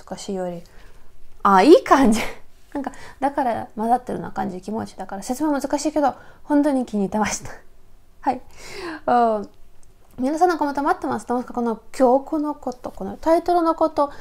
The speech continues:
そして私歌詞あまり全然、あ、聞き取らなかった。だから、あの、もっとメロディの方パフォーマンスで見た。だから、歌詞が、まあ、後で私も調べるかもしれない。でも、歌詞、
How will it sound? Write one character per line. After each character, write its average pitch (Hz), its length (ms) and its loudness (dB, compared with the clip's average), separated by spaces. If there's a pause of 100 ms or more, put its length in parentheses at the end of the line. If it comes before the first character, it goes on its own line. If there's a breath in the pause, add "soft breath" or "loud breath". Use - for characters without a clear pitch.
(120 loud breath)
そ 311 100 -4
し 302 60 -2
て - 60 -2
私 349 320 -2
歌 339 260 4
詞 - 160 0
あ 247 80 4
ま 254 180 2
り 226 240 2 (1300)
全 320 240 -4
然、 240 240 -2 (400 loud breath)
あ、 247 60 0
聞 208 200 -2
き - 240 -10
取 277 140 0
ら 320 80 0
な 349 60 -4
か 262 100 2
っ - 20 -6
た。 202 100 -6
だ 196 100 0
か 254 160 0
ら、 247 340 6
あ 185 80 2
の、 180 160 -4
も 185 140 -4
っ 185 40 -16
と 196 100 -4
メ 202 120 0
ロ 262 160 4
デ 220 80 0
ィ - 20 0
の 180 120 -2
方 190 140 -4
パ 202 120 -4
フ 202 120 -4
ォ - 20 2
ー 202 40 -2
マ 202 100 0
ン 214 60 -6
ス 190 160 -10
で - 340 -8
見 190 120 -8
た。 190 80 -10
だ 190 100 -10
か 190 140 -10
ら、 190 200 -6 (1900 soft breath)
歌 415 180 2
詞 - 300 -10
が、 - 240 -10 (560)
ま 220 240 -6
あ、 - 20 -4
後 269 200 -4
で 240 120 -4
私 226 400 -10
も 240 120 -10
調 262 220 -8
べ 277 80 -4
る 339 100 -2
か 233 120 -8
も 214 80 -6
し - 140 -16
れ - 0 -
な 226 80 -12
い。 - 20 -12
で 220 80 -12
も、 214 180 -6 (460 loud breath)
歌 330 140 0
詞、 233 360 -6